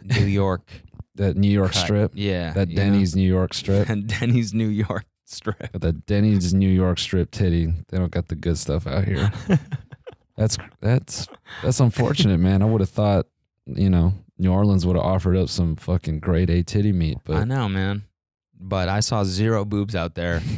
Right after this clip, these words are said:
Speaker 2: <laughs>
Speaker 1: which was, uh, also
Speaker 2: <laughs>
Speaker 1: Bourbon Street, like, was, so I've never been here before.
Speaker 2: Yeah.
Speaker 1: <clears throat> And I've always, I've always, like, New Orleans is, was, like, the one place in the States where, like, I hadn't, like, the one city,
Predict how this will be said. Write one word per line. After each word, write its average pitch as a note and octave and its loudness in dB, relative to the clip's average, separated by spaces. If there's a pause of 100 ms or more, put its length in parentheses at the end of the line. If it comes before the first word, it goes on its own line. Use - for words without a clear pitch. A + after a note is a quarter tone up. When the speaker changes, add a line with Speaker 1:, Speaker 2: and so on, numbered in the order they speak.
(520)
Speaker 2:
<laughs> - -20
Speaker 1:
which F#2+ -8
was, F#2 0
uh, F#2 -2
also D3+ 4
Speaker 2:
<laughs> - 4
Speaker 1:
Bourbon C#3 2
Street, D3+ 0
like, A2 -2 (140)
was, A#2 -2
so - 0
I've E3+ 2
never F#3+ 4
been C3+ 2
here G#2 2
before. E2+ -2
Speaker 2:
Yeah. D#2+ 2 (1040)
Speaker 1:
<clears throat> - -2 (880)
And C3 -2
I've B2+ -2
always, C3+ 0 (160)
I've G#2+ -10
always, B2 0 (1040)
like, G2 -4
New A#2 0
Orleans A#2+ 2
is, F#2+ -2
was, F#2+ -8
like, F#2 -2
the F#2 -6
one G2 -2
place G2 -4
in F#2 -12
the F2+ -10
States - -4
where, F2+ -4
like, E2+ -6
I F2+ -6
hadn't, F#2 -6
like, G#2+ -2
the B2+ 0
one B2+ 2
city, G2+ -2